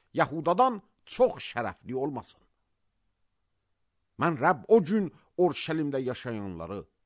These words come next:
hifz edəcəyəm. O gün onların arasında lap gücsüz adam Davud kimi, Davud nəsli də tarı kimi,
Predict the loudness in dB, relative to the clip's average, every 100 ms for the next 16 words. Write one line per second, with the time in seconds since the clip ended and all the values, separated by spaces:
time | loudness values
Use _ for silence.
0 | -10 -10 -8 -8 -8 -10 -16 -20 -20 _
1 | _ _ _ _ _ _ _ _ _ _
2 | _ 2 2 4 0 -2 0 2 4 6
3 | 4 6 4 2 -2 -2 2 2 0 _
4 | _ -4 6 8 8 4 -16 -2 0 0
5 | -4 0 4 4 4 0 0 -2 2 4
6 | 2 -2 -4 -4 -14 -10 -8 -10 -12 _
7 | _ 8 10 10 6 -2 0 2 2 -4
8 | -2 2 2 2 -4 0 2 2 -2 -10
9 | -10 -16